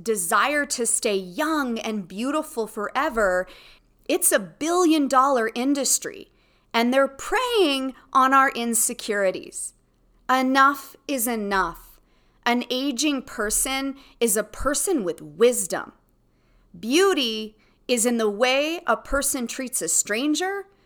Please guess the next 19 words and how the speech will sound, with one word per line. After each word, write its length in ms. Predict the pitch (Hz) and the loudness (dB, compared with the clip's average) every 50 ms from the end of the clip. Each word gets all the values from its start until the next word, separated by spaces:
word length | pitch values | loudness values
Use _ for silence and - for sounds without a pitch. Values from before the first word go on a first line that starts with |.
| _ _ - | _ _ -4
their 180 | 185 233 226 214 | 0 2 2 2
generosity, 1120 | - 240 233 214 190 175 170 165 175 190 247 277 - - - 330 330 339 349 370 359 349 - _ _ _ _ _ _ | 2 2 2 2 2 0 -2 -2 -2 0 0 0 0 0 0 -2 -2 -2 -2 -4 -6 -10 -14 _ _ _ _ _ _
the 100 | 233 226 | 0 0
work 340 | 202 190 226 254 254 - - | 2 2 0 0 -2 -2 -4
that 220 | - 302 302 302 | -4 -4 -2 -4
they 140 | - 285 262 | -6 -6 -6
do 240 | 196 208 220 214 214 | -6 -6 -6 -6 -6
in 100 | 196 175 | -6 -6
the 100 | 170 156 | -8 -8
world. 460 | 151 151 131 82 - - - - - _ _ _ _ _ _ _ _ _ _ _ _ _ _ _ _ _ - - _ | -6 -6 -6 -6 -8 -10 -16 -20 -20 _ _ _ _ _ _ _ _ _ _ _ _ _ _ _ _ _ -20 -12 _
That 140 | - 214 208 | -4 -2 2
got 180 | 214 208 208 226 | 4 4 4 2
a 40 | |
little 260 | 233 233 254 269 285 285 | 2 0 2 0 0 0
ranty, 680 | 247 220 190 185 208 190 - 220 175 175 208 240 - _ _ _ _ _ _ _ _ _ | -2 -2 -2 -2 -4 -4 -6 -6 -6 -6 -6 -8 -12 _ _ _ _ _ _ _ _ _
but 120 | - 247 262 | 0 4 4
it 100 | - - | 4 4
really 460 | 233 202 208 240 254 233 240 247 240 | 2 -2 0 2 2 4 2 2 -2
matters. 680 | 226 214 190 180 180 175 - - - - - - - | -2 -2 -2 -4 -4 -4 -6 -8 -8 -10 -10 -10 -10